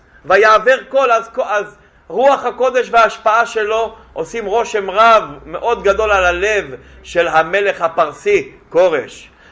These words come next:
ומה הוא עושה? "ויעבר קול בכל מלכותו", וגם במכתב לאמור, זאת ההצהרה שלו.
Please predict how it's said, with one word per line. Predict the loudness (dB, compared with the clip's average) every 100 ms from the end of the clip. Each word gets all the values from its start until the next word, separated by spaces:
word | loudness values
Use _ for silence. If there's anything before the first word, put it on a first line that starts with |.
| -8
ומה | 0 4
הוא | 4 2
עושה? | -2 0 -2 -2 -16 -20 0
"ויעבר | 4 6 4 4 0 0
קול | 2 4 4 2 -4 -10
בכל | -6 -4 -2 -2
מלכותו", | 0 -4 -4 -8 -4 -2 0 -2
וגם | 2 2
במכתב | 2 -2 -4 -6 2 4 2 0 -6
לאמור, | -6 -2 -2 -2
זאת | -2 0
ההצהרה | 0 -2 -4 -4 -2
שלו. | -4 -6 -6